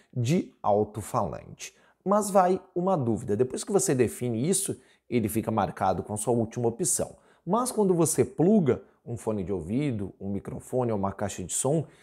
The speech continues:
e o Realtek Audio Console não aparece, é porque essa opção está desativada. E como nós vamos au-, achar o Audio Console da Realtek? Eu vou fechar por aqui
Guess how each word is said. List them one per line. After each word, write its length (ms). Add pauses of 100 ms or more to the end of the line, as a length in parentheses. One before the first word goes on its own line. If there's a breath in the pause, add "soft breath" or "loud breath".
(140 soft breath)
e 100
o 80
Realtek 580
Audio 300
Console 480
não 400
aparece, 640 (180 soft breath)
é 80
porque 480
essa 400
opção 440
está 260
desativada. 1080 (200 soft breath)
E 60
como 240
nós 160
vamos 240
au-, 200 (200)
achar 580 (240 loud breath)
o 160
Audio 280
Console 480
da 120
Realtek? 540
Eu 60
vou 100
fechar 480
por 140
aqui 480